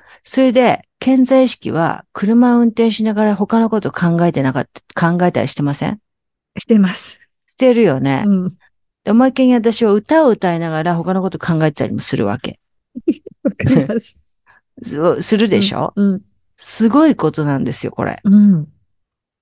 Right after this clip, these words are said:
Speaker 1: 私たちがそれができるのね。
Speaker 2: うん。
Speaker 1: うん。だから、で、車もちゃんと行き着くでしょ？
Speaker 2: 行き着きますね。
Speaker 1: 行き着くよね。
Speaker 2: うん。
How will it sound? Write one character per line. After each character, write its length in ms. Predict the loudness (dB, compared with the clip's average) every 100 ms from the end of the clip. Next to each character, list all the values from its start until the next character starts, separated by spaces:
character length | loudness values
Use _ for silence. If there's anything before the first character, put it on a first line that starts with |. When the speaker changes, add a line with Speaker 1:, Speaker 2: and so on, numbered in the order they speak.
| -10
Speaker 1:
私 280 | -6 0 0
た 120 | 0
ち 120 | 0 -4
が 80 |
そ 120 | 0 0
れ 80 |
が 120 | 2 0
で 160 | -2
き 120 | 2
る 120 | 0 0
の 140 | -4
ね。 260 | -6 -10 -14 _ _
Speaker 2:
う 60 | 0
ん。 360 | 2 2 0 -8 _ -8
Speaker 1:
う 80 | -8
ん。 120 | -8 -14 -20 -20 -20 _
だ 100 | -8
か 120 | -2 0
ら、 320 | 2 0 -4 _ _ _
で、 100 | -4
車 420 | -2 0 2 4
も 140 | 4 2
ち 100 | 0
ゃ 120 | 0
ん 60 | 2
と 100 | 0
行 180 | -2
き 20 | -8
着 140 | -6
く 120 | -4
で 120 | -4
し 100 | -6
ょ？ 160 | -10 -10 _ _ _ _ _ _
Speaker 2:
行 100 | -4
き 120 | -4 -6
着 100 | -2
き 120 | 0
ま 120 | 0
す 140 | -2
ね。 300 | -2 0 -2 -12 _ -14
Speaker 1:
行 120 | -14
き 60 | -14
着 140 | -4
く 100 | 0
よ 140 | 0
ね。 220 | -2 -6 0
Speaker 2:
う 20 |
ん。 240 | 2 2